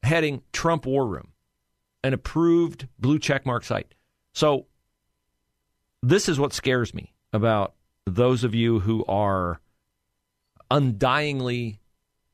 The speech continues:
behind Donald Trump's candidacy. I'm behind it if he emerges from the primary. Don't get me wrong. I will vote for him. But be clear. He will not win.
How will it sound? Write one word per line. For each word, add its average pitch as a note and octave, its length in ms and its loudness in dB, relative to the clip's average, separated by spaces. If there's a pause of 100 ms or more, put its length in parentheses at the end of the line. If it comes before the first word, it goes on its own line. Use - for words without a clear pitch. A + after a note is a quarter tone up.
(160)
behind A#2+ 480 0
Donald A2 300 0
Trump's F#2+ 240 -6
candidacy. - 460 -10 (260)
I'm F3+ 180 4
behind D#3+ 340 0
it B2+ 80 2
if A2+ 180 -4
he G#2 300 -4
emerges G2 380 -4
from F2+ 120 -12
the C2+ 60 -14
primary. - 580 -6
Don't D#3+ 140 -2
get C3+ 100 -4
me F#2+ 80 -8
wrong. A#2 320 -2 (100)
I G#2 160 0
will D3+ 120 -2
vote C3 240 -2
for - 100 -18
him. - 160 -20 (2000)
But C#3 360 0
be E3+ 120 -2
clear. C3 320 -4 (840)
He D#3+ 140 0
will D3+ 220 2
not A2+ 200 -4
win. F#2 180 -8